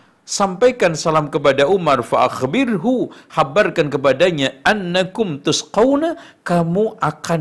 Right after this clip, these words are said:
diberikan hujan oleh Allah berkat tawassulmu kepadaku yang kemarin kamu lakukan." Faqul lahu, katakan, "Alaikal kayis, alaikal kayis."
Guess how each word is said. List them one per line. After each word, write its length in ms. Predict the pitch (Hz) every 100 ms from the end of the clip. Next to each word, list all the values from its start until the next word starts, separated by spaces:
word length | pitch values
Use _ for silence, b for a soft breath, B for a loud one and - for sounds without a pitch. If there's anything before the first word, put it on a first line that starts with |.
| 135
diberikan 760 | 127 120 156 214 220 214 285 - b b b b _ _ _ -
hujan 400 | 165 165 151 123
oleh 240 | 117 107
Allah 320 | 117 120 104 -
berkat 440 | 135 - 147 -
tawassulmu 1160 | 131 127 123 - 220 226 208 202 208 214 - -
kepadaku 800 | 151 135 123 156 156 127 113 98 _ b b b b _ _ _ _ _ -
yang 240 | 117 101 87
kemarin 400 | 113 131 131 92
kamu 400 | 101 98 90 87
lakukan." 480 | 92 92 92 80
Faqul 480 | - 123 - 262 247
lahu, 480 | 247 240 247 135 - _ _ _ _ _ -
katakan, 480 | 107 110 - 95
"Alaikal 720 | 85 87 117 139 - 101 87 -
kayis, 400 | 95 87 85 -
alaikal 560 | 101 175 196 151 139
kayis." 400 | 208 202 143 -